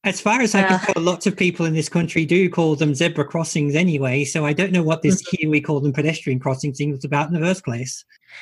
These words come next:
Speaker 2: I don't know, but I work for traffic engineers, so I've heard it all.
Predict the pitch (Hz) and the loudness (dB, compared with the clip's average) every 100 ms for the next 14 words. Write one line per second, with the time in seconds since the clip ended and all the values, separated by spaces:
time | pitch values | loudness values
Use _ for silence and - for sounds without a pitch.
0 | - - 185 185 180 175 175 180 180 175 | -16 -6 -2 2 2 2 2 2 2 2
1 | 185 - 190 208 196 180 - 165 165 180 | 0 0 0 2 2 2 0 -2 0 -2
2 | 170 175 170 170 165 165 - 175 165 165 | -2 0 -2 0 2 2 2 0 0 0
3 | 170 165 170 165 165 | 0 0 0 0 -2